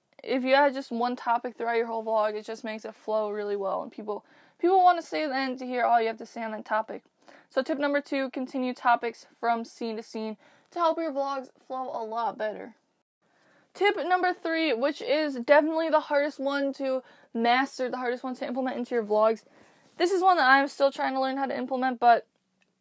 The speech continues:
it's basically the plot or the storyline of your vlog. I watched an amazing YouTube video on this by the YouTuber Psych I R L,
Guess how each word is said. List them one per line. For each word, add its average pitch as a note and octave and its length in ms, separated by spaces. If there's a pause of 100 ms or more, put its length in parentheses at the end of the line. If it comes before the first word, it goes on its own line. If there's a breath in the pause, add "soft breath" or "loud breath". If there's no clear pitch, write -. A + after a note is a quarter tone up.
it's C4 160
basically D#4 400
the B3+ 120
plot C4 560
or A#3+ 200
the A#3 60
storyline A#3 720
of G#3+ 200
your G#3+ 140
vlog. A#3 360 (400 soft breath)
I C#4+ 120
watched D#4+ 240
an D4+ 160
amazing C#4 500
YouTube C#4 360
video C#4 260
on B3+ 180
this C4 200 (140)
by A#3+ 320
the A3+ 80
YouTuber A#3+ 460
Psych - 460 (100)
I A#3 300
R A#3 180
L, C4 360